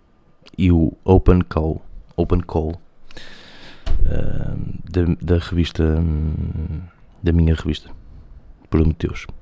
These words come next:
Ou seja, podem enviar até dia trinta e um de julho, poesia, textos,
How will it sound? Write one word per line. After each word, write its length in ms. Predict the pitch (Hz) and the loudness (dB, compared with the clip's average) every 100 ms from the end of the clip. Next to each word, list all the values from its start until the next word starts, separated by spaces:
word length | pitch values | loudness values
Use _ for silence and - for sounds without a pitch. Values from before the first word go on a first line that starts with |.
| _ _ - | _ _ -20
Ou 440 | - - - - | -20 -20 -20 -6
seja, 280 | - 78 76 | -2 0 0
podem 460 | - 80 80 76 76 | 2 4 4 4 4
enviar 360 | 80 80 76 | 2 2 2
até 240 | 78 - 78 | 0 0 -2
dia 720 | - 80 78 76 78 76 76 73 - - - | 0 0 2 2 2 2 0 -4 -12 -20 -8
trinta 280 | - 85 82 | 2 4 4
e 40 | |
um 100 | 80 | 2
de 100 | 76 | 2
julho, 240 | 98 117 123 - - - - - - _ _ _ _ - _ | 4 4 4 -8 -20 -20 -20 -20 -20 _ _ _ _ -20 _
poesia, 760 | 87 82 73 85 82 82 85 80 - - - _ - _ - | 0 0 2 2 4 6 4 0 -10 -18 -20 _ -20 _ 4
textos, 920 | 82 80 73 - 82 78 - - | 6 6 2 -2 0 0 -6 -14